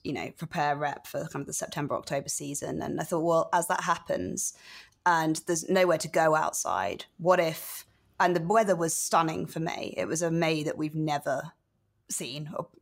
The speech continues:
you know, it was so beautiful, the weather the entire month. And so I thought, what if it happens at the same time every day? And that started to attract people. And then I just thought, well, I might as well advertise that I'm doing it every day. And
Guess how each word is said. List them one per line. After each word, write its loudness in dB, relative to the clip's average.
you -2
know, 0
it -8
was -4
so 2
beautiful, -8
the -8
weather 2
the -6
entire 0
month. -4
And -2
so 2
I 0
thought, 0
what 6
if -4
it -2
happens -2
at -12
the -8
same -2
time -2
every -2
day? -4
And -2
that 0
started -2
to -6
attract -4
people. -6
And 4
then 4
I 2
just -6
thought, 2
well, 4
I 2
might 2
as -4
well 2
advertise -2
that -6
I'm -6
doing -4
it -4
every -6
day. -4
And -2